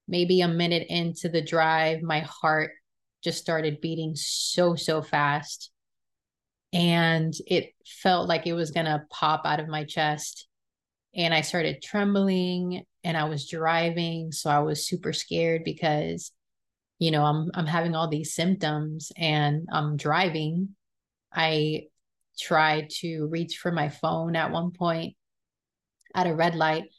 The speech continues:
to call someone, and I couldn't even grab my phone because I was shaking so badly. And I literally just, like,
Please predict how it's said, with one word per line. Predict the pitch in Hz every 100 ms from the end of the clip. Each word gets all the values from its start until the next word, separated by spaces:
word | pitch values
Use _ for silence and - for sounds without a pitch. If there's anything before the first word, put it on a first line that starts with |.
| _ _ _
to | -
call | - 185 170
someone, | 180 170 160 156
and | 160
I | 156
couldn't | - 175 170
even | 165 156 156 151 156 160 _ _ _ _ 170
grab | 175 165 170
my | 160
phone | 147 - 165
because | 156 151 151
I |
was | 156 147
shaking | 160 151 151
so | 139 165 151
badly. | 143 147 156 156 156
And | 151
I | 151 156
literally | 160 165 165 160 156
just, | 151 143
like, | 151 143 -